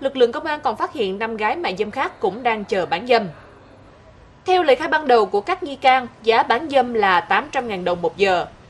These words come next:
Tiền phòng khách sẽ tự thanh toán cho khách sạn. Mỗi ngày, khách sạn đón năm mươi đến sáu mươi khách đến thuê phòng khách sạn và thực hiện hành vi mua dâm. Hiện vụ việc đang tiếp tục được mở rộng để điều tra làm rõ.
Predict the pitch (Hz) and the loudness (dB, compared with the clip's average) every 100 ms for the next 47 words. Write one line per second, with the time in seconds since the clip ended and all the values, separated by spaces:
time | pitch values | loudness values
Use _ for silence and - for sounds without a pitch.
0 | - 254 240 269 233 208 294 381 - 190 | -6 -4 -2 2 2 0 -6 -6 -4 -2
1 | 180 - 170 214 202 202 220 320 - 285 | -2 -2 -6 -6 -6 -2 -2 -4 -12 -12
2 | - 285 170 160 - - - - - 247 | -4 -2 -2 -4 -18 -20 -20 -20 -18 0
3 | 233 339 294 226 220 403 - 254 196 214 | 2 2 -2 -2 -2 -6 -2 -2 -2 2
4 | 214 359 339 262 269 262 226 254 339 294 | 2 2 -4 -4 -2 0 2 0 0 -8
5 | 311 240 320 - 247 226 320 277 226 185 | -6 -8 -6 -8 -4 -4 -4 -8 -6 -8
6 | 285 - 269 175 175 - 180 190 160 170 | -8 -6 -4 -4 -6 -8 -8 -8 -10 -10
7 | 180 165 208 196 202 214 190 147 - - | -12 -10 -8 -6 -2 -2 -2 -12 -20 -20
8 | - - - - _ - 254 247 254 247 | -20 -20 -20 -20 _ -2 0 2 0 2
9 | 240 240 277 285 381 262 - 214 202 202 | 0 2 2 2 0 2 4 4 2 0
10 | 190 233 180 185 180 220 240 175 214 208 | 0 0 -2 0 -2 -2 -2 -4 0 0
11 | 190 170 165 160 208 | 0 -4 -2 0 0